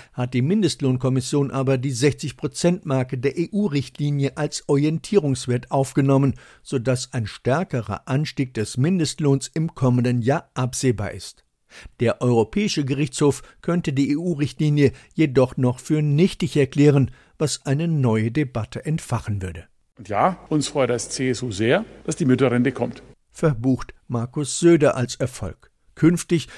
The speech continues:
Speaker 1: soll in der Rente die finanzielle Gleichbehandlung aller Mütter erfolgen. Dabei geht es um rund zehn Millionen Frauen, die vor neunzehnhundertzweiundneunzig Kinder zur Welt gebracht haben.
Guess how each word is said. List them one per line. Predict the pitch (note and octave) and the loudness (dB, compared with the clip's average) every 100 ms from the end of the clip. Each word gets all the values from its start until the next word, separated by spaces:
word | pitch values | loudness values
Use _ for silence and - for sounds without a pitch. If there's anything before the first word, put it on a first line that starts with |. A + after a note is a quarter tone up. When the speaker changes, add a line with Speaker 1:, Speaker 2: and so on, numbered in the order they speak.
| - | -14
Speaker 1:
soll | - C#3+ | -6 -4
in | C3+ | -2
der | A#2+ A2+ | 0 0
Rente | B2 B2+ C#3 D#3 | 2 0 0 -2
die | C3+ | -2
finanzielle | B2 C3+ B2+ B2+ D3+ C#3 C#3 | 0 2 2 2 0 0 0
Gleichbehandlung | C3 B2 B2 B2 A#2+ B2+ C#3 D3 - | 2 2 0 0 2 2 2 -2 -2
aller | C#3 B2 A#2 | -2 0 2
Mütter | C3+ D3 D3 | 0 0 0
erfolgen. | - B2 - A2 G2+ G2+ _ - - - - | 0 -2 -2 -4 -4 -12 _ -20 -20 -18 -6
Dabei | C3 D3 | -2 0
geht | D3 G3 | 0 0
es | F3 E3 | 0 0
um | |
rund | C#3+ D#3 C3+ - | -2 -2 -4 -4
zehn | - G#3+ | 0 2
Millionen | E3+ C3+ B2+ B2 A#2 | 2 2 4 2 0
Frauen, | - B2 C#3 C#3+ | -2 0 0 0
die | B2+ | -2
vor | - - E3+ | -2 0 2
neunzehnhundertzweiundneunzig | D#3 B2+ C3+ B2+ C3+ C#3 C3+ C3 - C3+ C#3 C3+ B2 A#2+ A#2+ - C3 - | 2 2 0 0 0 2 0 -2 -2 0 4 4 4 2 2 -2 -6 -4
Kinder | - C3 A#2 G#2+ | 0 2 2 -2
zur | - C#3+ | 0 2
Welt | B2+ C3 | 2 0
gebracht | C#3 A2 A2 - | -4 -4 -6 -4
haben. | G2 F#2+ | -8 -8